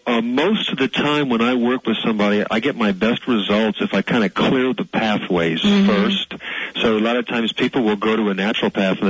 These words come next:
Speaker 1: the naturopath will put 'em on five thousand supplements, and they'll go home and they'll take bags of supplements. And really what you wanna do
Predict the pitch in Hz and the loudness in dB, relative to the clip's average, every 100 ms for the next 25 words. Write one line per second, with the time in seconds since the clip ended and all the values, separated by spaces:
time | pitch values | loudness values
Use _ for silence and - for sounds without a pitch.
0 | 95 104 110 98 101 95 101 - 110 101 | 2 2 0 -2 0 0 -2 0 0 2
1 | 95 90 101 98 - 98 95 92 85 127 | 0 0 0 0 2 0 0 -2 -4 -2
2 | - 104 101 101 - 95 90 92 92 104 | -2 0 0 0 -2 0 2 0 0 -2
3 | 90 107 104 101 98 101 107 95 101 98 | 0 0 2 0 0 0 0 -2 0 0
4 | 98 95 - 180 175 117 110 110 - - | 0 -2 0 -2 0 0 0 0 -4 -6
5 | - - 135 135 262 - _ _ _ _ | -6 -2 0 0 -2 -8 _ _ _ _
6 | _ - 156 196 208 131 123 120 110 113 | _ -4 0 2 0 -2 -2 -2 -2 0
7 | 151 131 92 143 143 98 | 0 0 0 0 2 0